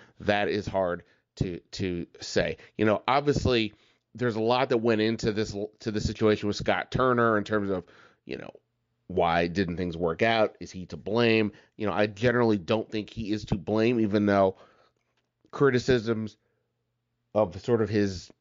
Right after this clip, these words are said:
play calling, the sequence, the sequencing of it, I think all, and, and maybe not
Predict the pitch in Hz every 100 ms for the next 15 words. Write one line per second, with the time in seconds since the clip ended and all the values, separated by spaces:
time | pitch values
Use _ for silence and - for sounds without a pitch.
0 | _ _ _ _ _ 165 165 147 147 135
1 | 120 104 - 139 131 127 117 - - 98
2 | - 131 127 123 123 120 117 117 110 -
3 | - _ _ - - 165 202 135 143 143
4 | 113 127 - 135 151 147 135 123 -